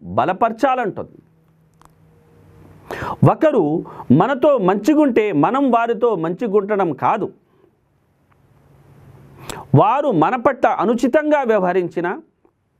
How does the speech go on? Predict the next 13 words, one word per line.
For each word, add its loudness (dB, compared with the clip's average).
మనం 2
వారి 2
పట్ల 0
ఉత్తమంగా 0
వ్యవహరించడం, 0
వారు 2
మన 2
నుండి 2
తెగతెంపులు 0
చేసుకున్నా -2
మనం 0
మాత్రం 0
వారితో 0